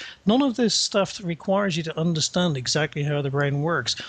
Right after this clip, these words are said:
All we need to be able to understand is what an individual neuron is doing and to replicate the behavior of that neuron in an equivalent one outside.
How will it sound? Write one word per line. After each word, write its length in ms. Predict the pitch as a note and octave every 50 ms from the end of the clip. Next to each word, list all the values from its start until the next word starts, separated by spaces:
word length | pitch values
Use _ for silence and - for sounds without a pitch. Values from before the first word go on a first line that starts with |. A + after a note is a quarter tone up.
| - - _
All 160 | F3+ G#3 A#3+
we 80 | C4 B3
need 180 | A3+ A3+ G#3+ -
to 80 | A3
be 120 | E3 D#3+ F#3+
able 160 | F3 E3+ F3+
to 80 | F3 D#3+
understand 680 | D#3+ E3 D3+ C#3+ - - - F3 E3 C#3 B2 A#2+ - -
is 220 | C#3+ D3 C3+ -
what 280 | - - F#3 D#3+ E3 E3
an 140 | D3+ D3 E3
individual 580 | E3 E3 D3+ E3 D3 E3 D3 D3+ D#3+ D3+ C#3+
neuron 420 | C#3 D3+ G#3 C4 C4 A3 D#3+ C3+ B2
is 140 | B2 B2 -
doing 420 | - C3 A#2 A2 G#2 G#2 A2+ C#3 - - - - - -
and 140 | F3 E3 D3
to 80 | E3
replicate 640 | C#3+ D3+ F3 - - A#3 G3 - - D#3+ C#3 C3+ -
the 120 | - D3+ C3+
behavior 600 | - E3 C#3 - D3+ F3+ G3 F3 D#3 C#3 C#3 C3+
of 60 | C3
that 180 | C#3+ D3 C#3 -
neuron 560 | D3 D3 D#3+ F#3 F#3 C#3+ A2+ G#2+ G#2+ A#2 C3+ - - - _ _
in 100 | F3+ E3
an 120 | E3 D#3+ D3+
equivalent 500 | D3 - - F3 E3+ F3 E3 D3 C#3+ C3+
one 200 | C3+ C3+ C3 C3
outside. 600 | C3 B2+ B2 - - - E3 D#3 B2+ G#2+ A2